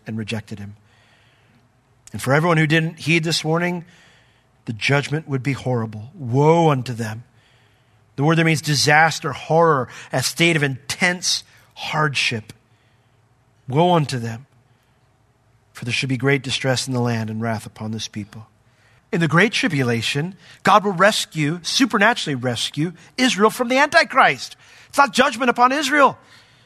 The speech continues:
This is God's judgment upon Israel. It has nothing to do with the end times. We must not confuse the two teachings. In verse twenty-four, the result of Jerusalem's destruction, "And they shall fall by the edge of the sword."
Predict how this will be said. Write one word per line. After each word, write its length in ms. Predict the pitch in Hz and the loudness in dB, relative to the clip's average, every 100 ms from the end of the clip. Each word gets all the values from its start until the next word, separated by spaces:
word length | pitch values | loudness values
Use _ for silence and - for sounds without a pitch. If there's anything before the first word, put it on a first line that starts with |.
| _ _ | _ _
This 200 | 160 294 | 0 0
is 140 | 277 147 | 0 -2
God's 320 | 185 170 - | 4 4 2
judgment 320 | 180 147 156 | -4 -2 -4
upon 240 | 139 156 156 | -2 -2 -2
Israel. 260 | 175 143 | -2 -2
It 20 | |
has 120 | 131 160 | -2 0
nothing 380 | 190 - 208 | 0 0 -4
to 80 | 190 | -4
do 260 | 156 156 151 - - - | -2 -2 -2 -8 -14 -6
with 120 | 139 | 0
the 100 | 143 | 0
end 160 | 139 | 0
times. 480 | - 143 127 117 - - - - - | -2 -2 -2 -6 -10 -12 -20 -20 -8
We 60 | |
must 220 | 127 123 139 | -4 -4 0
not 280 | 135 131 | 0 0
confuse 720 | - 123 - 135 123 113 104 - _ _ _ _ | -8 -8 -4 -4 -2 -4 -6 -10 _ _ _ _
the 100 | - | -12
two 160 | 110 123 | -6 -6
teachings. 680 | 123 113 - 98 98 - - _ _ _ _ _ _ _ _ - | -4 -6 -6 -12 -16 -20 -20 _ _ _ _ _ _ _ _ -20
In 80 | |
verse 220 | 92 120 - | -10 -6 -4
twenty-four, 500 | 139 135 - 151 151 | -2 -4 -2 0 2
the 80 | |
result 380 | 135 120 147 160 | 0 0 0 -2
of 80 | 170 | -6
Jerusalem's 480 | 139 180 - 185 156 | -6 -6 -6 -8 -10
destruction, 580 | 160 - 190 - 202 202 _ _ _ | -10 -8 -8 -8 -14 -16 _ _ _
"And 80 | 107 | -6
they 60 | 117 | -4
shall 160 | 123 | -4
fall 300 | - 147 147 | 2 4 4
by 120 | 143 | 4
the 120 | 139 139 | 2 0
edge 160 | 143 | 0
of 80 | 151 | -4
the 60 | 147 | -6
sword." 460 | - 165 131 127 | -8 -8 -10 -16